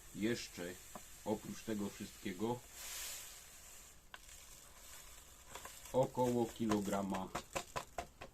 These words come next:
jagód. Może nie kilograma, bo jagody się liczy w litrach, więc jeden litr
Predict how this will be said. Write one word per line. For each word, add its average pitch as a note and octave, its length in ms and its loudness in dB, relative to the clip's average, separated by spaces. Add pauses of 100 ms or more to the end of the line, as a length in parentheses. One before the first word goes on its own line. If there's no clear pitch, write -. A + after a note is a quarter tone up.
jagód. F#2 440 2 (200)
Może A2 300 4
nie A#2+ 120 8
kilograma, G#2+ 680 4 (280)
bo F#2+ 280 0
jagody G2+ 340 4
się G2+ 180 2
liczy G2 260 0
w A2+ 140 2
litrach, A2+ 340 4 (1160)
więc G#2+ 300 4
jeden A2+ 400 6 (140)
litr G#2+ 360 4